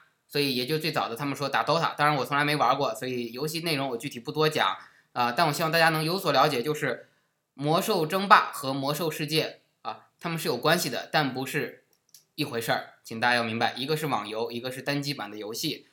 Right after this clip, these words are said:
所以在零五年火了之后呢，当时大家都知道这些同学们都在疯狂的在玩这个游戏，但是现在这个年龄，估计很多人账号都忘了啊，或者说是密码也忘了，都不玩了。但是呢，依然有魔兽的情节，所以当这个电影上来之后，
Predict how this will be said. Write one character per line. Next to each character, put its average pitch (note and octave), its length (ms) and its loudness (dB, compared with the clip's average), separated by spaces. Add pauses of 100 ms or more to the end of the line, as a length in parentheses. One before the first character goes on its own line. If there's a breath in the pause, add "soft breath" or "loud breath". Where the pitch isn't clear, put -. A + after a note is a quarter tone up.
(240 soft breath)
所 E3+ 100 0
以 E3+ 120 2
在 G3 140 4
零 A3 200 4
五 G3 100 2
年 E3 240 4
火 C#3+ 180 -2
了 D3+ 120 4
之 F3 100 -6
后 G3+ 160 -2
呢， E3+ 100 0
当 E3+ 160 0
时 E3 100 -6
大 D#3+ 120 6
家 D#3 60 8
都 D#3+ 100 -4
知 D#3 140 -8
道 C#3 160 2
这 C#3 100 -8
些 C#3+ 140 0
同 D3 200 -8
学 C3+ 100 -2
们 C3+ 160 -2
都 C#3 100 -8
在 C#3 180 4
疯 C4+ 180 -4
狂 E3 140 0
的 D3 60 0
在 D3 140 4
玩 B2 200 4
这 C#3 60 -2
个 C3 80 -2
游 A#2 260 -6
戏， A#2+ 280 -6 (280 soft breath)
但 F3 140 0
是 F3 120 0
现 G#3 220 -2
在 G#3+ 120 6
这 F#3 60 -2
个 D#3 60 0
年 C#3+ 220 2
龄， E3 240 0 (580)
估 F#3 140 -4
计 F3+ 100 0
很 C#3 160 0
多 D#3+ 140 4
人 D#3+ 100 0
账 E3+ 160 4
号 D#3+ 180 4
都 D3 100 -2
忘 C#3+ 200 4
了 G#2 80 -8
啊， A2+ 180 -2
或 D3 140 -2
者 C3 120 -4
说 C#3+ 140 -6
是 C#3+ 140 -8
密 E3 160 0
码 C3+ 180 2
也 B2 100 -2
忘 C3 240 4
了， G2+ 180 -6 (160)
都 E3 100 -6
不 E3 140 -2
玩 A#2 200 4
了。 C#3 320 2 (240)
但 G3+ 140 4
是 G3+ 140 -2
呢， F3+ 140 2
依 F#3+ 100 -2
然 F#3+ 160 4
有 D3+ 80 2
魔 C#3 200 -2
兽 F3+ 120 -4
的 D3 80 -2
情 - 260 -2
节， B2 280 -4
所 D3+ 120 -4
以 D#3 80 2
当 E3 180 0
这 E3 60 -4
个 D#3 80 -2
电 D#3 160 -2
影 B2+ 80 -6
上 D#3 160 0
来 B2+ 140 2
之 B2+ 80 -6
后， D3 260 -2